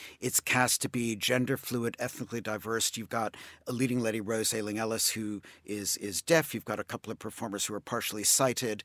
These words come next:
So it's incredibly inclusive as a cast, but it's very, very true to the text. Beautifully directed by Josie Rourke, beautifully designed by Robert Jones. It's got a lovely original score, and it just reminds you of the enchantment of that play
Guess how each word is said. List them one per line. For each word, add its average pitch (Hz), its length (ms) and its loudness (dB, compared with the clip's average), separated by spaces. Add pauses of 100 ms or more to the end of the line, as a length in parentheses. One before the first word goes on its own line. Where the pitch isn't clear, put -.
(280)
So 135 340 6
it's 147 320 2 (140)
incredibly 151 880 2
inclusive 104 520 0
as 101 100 -4
a 101 60 -4
cast, 101 520 2 (280)
but 147 180 4
it's 139 160 2
very, 147 440 6
very 123 260 2
true 117 320 -2
to - 120 -6
the 104 80 -8
text. - 520 0 (300)
Beautifully 143 420 2
directed 107 340 -2
by 98 140 -4
Josie 98 360 -2
Rourke, 101 320 -6
beautifully 117 320 -6
designed 95 440 -4
by 95 140 -4
Robert 90 300 -6
Jones. 117 560 2 (300)
It's - 120 0
got 107 140 0
a 104 60 0
lovely 113 340 0
original 101 420 -4
score, 135 540 6 (240)
and 123 140 0
it 120 100 -2
just - 300 0
reminds 117 640 2
you 110 100 -2
of 101 120 -6
the 113 100 -6
enchantment 113 560 0
of 110 140 -6
that 101 200 -4
play 104 360 -2